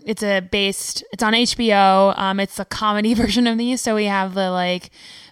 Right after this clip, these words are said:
very, the drama of West Wing, and then we have the, like, very hyper drama, and then we have, like, a show that, like,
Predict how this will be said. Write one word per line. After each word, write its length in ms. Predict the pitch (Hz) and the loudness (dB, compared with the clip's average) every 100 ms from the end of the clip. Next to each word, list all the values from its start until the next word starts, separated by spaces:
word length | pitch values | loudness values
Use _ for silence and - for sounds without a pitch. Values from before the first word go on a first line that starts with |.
| _ _ - | _ _ -10
very, 500 | 220 220 214 202 190 | -2 0 0 -2 -4
the 120 | 202 | -6
drama 560 | 190 190 185 196 190 190 | -4 -4 -2 -2 -4 -4
of 100 | 180 | -4
West 260 | 185 - 202 | -6 -6 -6
Wing, 240 | 190 190 | -4 -4
and 60 | 190 | -4
then 80 | |
we 80 | 185 | -4
have 160 | 185 180 | -4 -4
the, 100 | 190 | -4
like, 180 | 185 170 | -4 -4
very 260 | 196 190 | -2 -2
hyper 400 | 185 190 196 196 | -2 -4 -6 -6
drama, 500 | 185 185 180 175 180 - | -4 -4 -2 -2 -2 -2
and 140 | 190 | -4
then 120 | 185 | -4
we 120 | 185 190 | -4 -6
have, 260 | 180 175 | -6 -6
like, 240 | 180 175 170 | -6 -6 -6
a 80 | 196 | -6
show 280 | - 185 180 | -6 -4 -4
that, 260 | 170 - | -6 -6
like, 260 | 185 180 - | -4 -6 -6